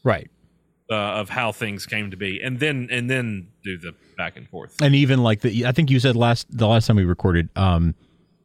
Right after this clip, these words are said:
Speaker 1: how, how Clark and Lois met each other, that whole montage,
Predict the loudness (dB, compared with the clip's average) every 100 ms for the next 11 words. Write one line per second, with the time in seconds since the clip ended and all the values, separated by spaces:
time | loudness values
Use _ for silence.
0 | _ -2 4 4 4 0 2 4 4 -2
1 | _ _ _ _ -2 0 2 2 4 2
2 | 2 2 2 2 0 2 4 4 4 2
3 | 2 0 0 0 -4